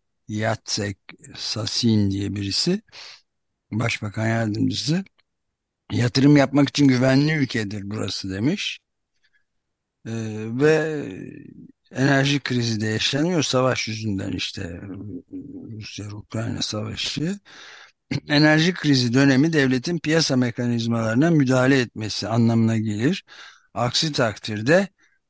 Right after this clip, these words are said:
bireysel tüketiciler ve işletmeler için enerji fiyatı o kadar yükselir ki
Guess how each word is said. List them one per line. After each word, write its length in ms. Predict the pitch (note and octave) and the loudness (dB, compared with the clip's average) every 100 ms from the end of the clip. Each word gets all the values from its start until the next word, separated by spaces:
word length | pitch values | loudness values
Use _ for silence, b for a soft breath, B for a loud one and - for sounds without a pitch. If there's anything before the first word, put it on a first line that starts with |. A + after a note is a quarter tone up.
| _ _ | _ _
bireysel 680 | A2+ A#2+ B2 A#2+ A#2 D3 C3+ | -6 -2 0 -2 2 2 2
tüketiciler 760 | A#2+ A#2 B2 A2 A2 A#2 C3 B2 | 0 -4 -2 -2 -2 0 2 2
ve 60 | |
işletmeler 600 | A#2 - A2+ A2+ A#2 C3 | 0 0 -2 0 2 2
için 280 | B2 - G#2 | 2 -2 -4
enerji 440 | G#2+ C3 C3 A#2+ A2+ | 0 2 2 0 -4
fiyatı 360 | A#2 G#2 A#2 | -6 -4 -2
o 100 | D#3+ | -2
kadar 320 | F3+ F#3 C3+ | 4 4 6
yükselir 480 | A2+ G#2 - F#2 F#2 | 2 -2 -4 -4 -4
ki 280 | - E3+ | -2 2